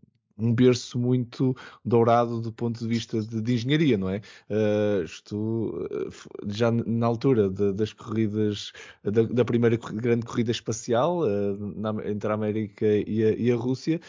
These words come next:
já se colecionava imensos dados e qualquer acidente tinha sensores por todo lado e quando as coisas corriam bem ou corriam mal,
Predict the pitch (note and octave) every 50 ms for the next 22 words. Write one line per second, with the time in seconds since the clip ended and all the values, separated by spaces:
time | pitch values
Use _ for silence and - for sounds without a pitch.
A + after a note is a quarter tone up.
0 | - - - _ - A2+ A2+ A#2 G#2 G#2+ - - - - A2 G#2+ G#2 - A#2 A2
1 | A2 G#2+ G#2 A2 A2 A2 A2+ A2 A2 - - G2+ A2 A#2+ D3+ E3 C3 G#2+ G#2+ G2+
2 | F#2+ A2+ G#2 - - A2+ G#2 A2 - - A#2+ A2 G#2 A2 A2 G#2+ - - - A2
3 | A2 G#2+ G#2+ G#2 - - A2 A2 G#2 - - A2+ A2 G#2 G2 - - - - -
4 | A2+ G#2+ F#2+ G#2+ A2 A2+ B2 C#3+ D#3+ D3+ B2+ A2+ A2+ - A#2 A2+ A2 - - A#2+
5 | G#2+ G#2+ - - - - A2+ A2+ A2 G#2+ A2 G#2+ A2 A2 G2+ - - - A2+ A2
6 | A2 A2 A2+ A#2+ B2 C3